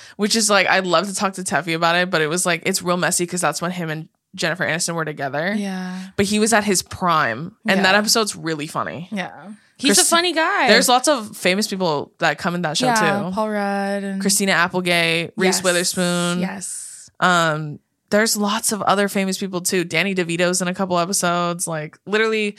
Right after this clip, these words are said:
Speaker 1: Robin Williams is in a couple episodes.
Speaker 2: Oh.
Speaker 1: When he was at the top of his game, so everyone, you know, everyone screams.
Speaker 2: Yeah.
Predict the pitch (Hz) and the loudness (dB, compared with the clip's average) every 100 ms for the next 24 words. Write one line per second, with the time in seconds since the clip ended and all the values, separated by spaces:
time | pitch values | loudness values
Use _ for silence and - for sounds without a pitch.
0 | - _ 196 202 202 190 196 202 202 202 | -18 _ 4 4 2 2 2 2 0 -2
1 | 196 196 185 202 196 185 196 190 185 180 | -4 -6 -4 -4 -2 -2 -2 0 0 0
2 | 185 285 269 254 233 226 - 185 214 220 | -2 -4 -6 -8 -14 -20 -12 0 2 2
3 | 220 208 214 196 208 196 202 190 196 190 | 2 2 0 2 0 2 0 0 0 0
4 | 196 175 190 190 254 226 214 202 - - | 2 2 2 -2 2 2 2 0 -2 -2
5 | 180 170 175 190 208 - 220 196 185 | -4 -4 -4 -2 -2 -2 -2 -4 -4